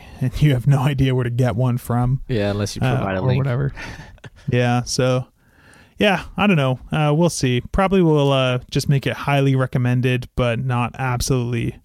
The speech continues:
Speaker 1: force you, uh, to use it. But yeah, that approach is, seems like it's gonna work pretty well anyways. So I would recommend that if you were <laughs> looking to, uh, find something in the same boat. It seems like the, uh, has the least drawbacks from what I've been able to,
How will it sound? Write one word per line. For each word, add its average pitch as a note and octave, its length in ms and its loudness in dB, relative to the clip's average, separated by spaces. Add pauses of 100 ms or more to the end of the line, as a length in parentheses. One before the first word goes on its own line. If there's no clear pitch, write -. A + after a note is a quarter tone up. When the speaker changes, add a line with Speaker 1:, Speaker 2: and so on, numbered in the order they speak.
Speaker 1:
force - 460 -2
you, A#2+ 260 -2 (280)
uh, B2 220 -4
to A#2+ 100 -6
use A#2 280 -2
it. - 220 -6
But - 300 -6
yeah, F3 160 0
that D#3 160 0
approach D3+ 340 2
is, C3 300 0 (400)
seems F#3+ 240 4
like E3+ 140 2
it's D3+ 100 -4
gonna C#3+ 140 2
work B2+ 260 0
pretty B2+ 200 -2
well A2+ 280 0
anyways. A#2 520 -4 (680)
So - 120 0
I C#3+ 60 4
would C3+ 120 0
recommend A2+ 400 -4
that - 240 -6 (240)
if - 140 -8
you C3+ 80 0
were A#2+ 140 -2 (320)
<laughs> - 320 -18
looking C3 360 0
to, B2 240 -2
uh, A2+ 160 0
find A#2+ 320 -4
something B2 300 -4
in A#2+ 80 -2
the B2+ 80 -4
same A#2+ 240 -2
boat. A#2 280 -4
It - 80 -10
seems C3+ 280 -2
like C3 200 -4
the, A#2+ 200 -4
uh, A#2+ 200 -4 (640)
has D#3+ 160 0
the D#3 80 0
least C#3 260 0
drawbacks A#2+ 560 -4
from - 180 -4
what C#3+ 120 -2
I've C3+ 120 -6
been - 120 -4
able C3+ 200 -6
to, - 300 -6